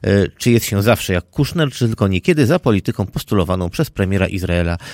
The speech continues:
Benjamina Netanyahu. Cały artykuł jest bardzo ciekawy, polecamy. W gazetach codziennych oczywiście dużo o tych ostatnich wydarzeniach. E, Piotr Falkowski pisze w naszym dzienniku: „Jesteśmy to winni Polsce”, o wczorajszych wydarzeniach, o wizycie pani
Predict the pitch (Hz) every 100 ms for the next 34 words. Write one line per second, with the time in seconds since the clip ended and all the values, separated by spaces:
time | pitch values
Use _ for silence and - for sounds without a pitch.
0 | 123 113 117 101 90 85 90 - - 92
1 | 107 104 92 143 139 120 101 101 - 107
2 | 104 90 95 95 - 120 101 104 101 170
3 | 139 101 113 107 123 113 - 104 139 117
4 | - 131 107 113 - 101 110 101 98 101
5 | - - 110 107 101 - - - 101 107
6 | 101 139 143 135 120 117 107 135 - 120
7 | 117 110 - - 98 107 101 - - 135
8 | - 95 95 110 - 104 98 98 104 110
9 | 165 131 110 - 120 - 101 - 98 -
10 | - 101 113 104 101 98 160 165 - 117
11 | - 110 110 - 95 101 107 135 147 110
12 | 104 104 98 110 - 95 - 92 101 87
13 | 87